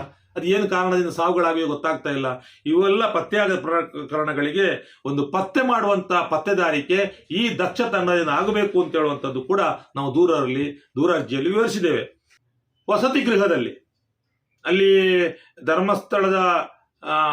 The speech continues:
ಆಡಳಿತಕ್ಕೊಳಪಟ್ಟಂತ ಪ್ರದೇಶದಲ್ಲಿ ವಸತಿ ಗೃಹಗಳಿವೆ. ಆ ವಸತಿ ಗೃಹಗಳಲ್ಲಿ, ಆ,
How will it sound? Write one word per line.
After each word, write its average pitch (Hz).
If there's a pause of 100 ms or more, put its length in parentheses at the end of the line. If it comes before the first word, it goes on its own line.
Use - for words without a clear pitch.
(180)
ಆಡಳಿತಕ್ಕೊಳಪಟ್ಟಂತ 185
ಪ್ರದೇಶದಲ್ಲಿ 170
ವಸತಿ 196
ಗೃಹಗಳಿವೆ. 160
ಆ 190
ವಸತಿ 202
ಗೃಹಗಳಲ್ಲಿ, 190 (320)
ಆ, 160